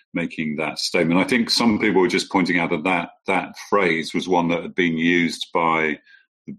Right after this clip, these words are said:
Blue Lives Matter movement, wasn't it? So that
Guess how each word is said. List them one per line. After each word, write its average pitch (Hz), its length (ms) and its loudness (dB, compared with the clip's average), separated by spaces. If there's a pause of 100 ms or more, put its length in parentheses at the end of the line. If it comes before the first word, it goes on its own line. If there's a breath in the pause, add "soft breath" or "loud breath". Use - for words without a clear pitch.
Blue 104 240 4
Lives 73 560 0
Matter 73 460 -8
movement, 78 600 -4 (500)
wasn't 85 300 2
it? 76 200 -2
So 85 260 2
that 82 180 2